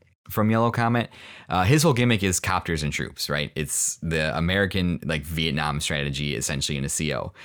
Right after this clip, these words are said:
Uh, his copters are really strong. His infantry and mechs are really strong. His transports are really strong. He can, his battle copters are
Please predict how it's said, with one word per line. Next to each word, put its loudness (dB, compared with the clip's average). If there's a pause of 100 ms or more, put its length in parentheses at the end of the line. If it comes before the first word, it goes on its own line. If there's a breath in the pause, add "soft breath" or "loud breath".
(180 loud breath)
Uh, -2
his 0
copters 0
are 2
really 2
strong. 0
His -4
infantry -2
and 0
mechs -2
are -2
really -2
strong. -4 (260 loud breath)
His -4
transports 0
are 0
really 0
strong. -2 (260 loud breath)
He 2
can, 0
his 0
battle 2
copters -2
are 0